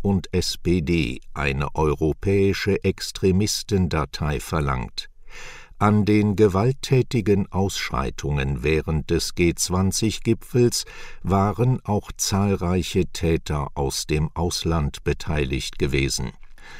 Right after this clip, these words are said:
Bei den Einsätzen wurden nach Polizeiangaben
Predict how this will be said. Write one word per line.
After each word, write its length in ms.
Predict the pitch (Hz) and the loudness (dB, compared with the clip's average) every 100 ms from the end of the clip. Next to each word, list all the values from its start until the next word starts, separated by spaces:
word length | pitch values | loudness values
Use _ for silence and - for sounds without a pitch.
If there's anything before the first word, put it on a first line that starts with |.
| - - | -14 -4
Bei 260 | 69 73 78 | 0 2 2
den 320 | 67 80 82 | 2 2 2
Einsätzen 920 | - 101 113 101 117 - - 110 101 | 2 2 2 2 0 0 0 2 2
wurden 460 | 95 92 82 87 87 | 2 2 2 2 2
nach 220 | 76 - | 0 -4
Polizeiangaben 1500 | - 80 71 67 - 104 101 98 95 90 85 85 85 82 85 | -2 0 0 0 -2 0 0 0 0 0 0 -2 -2 0 0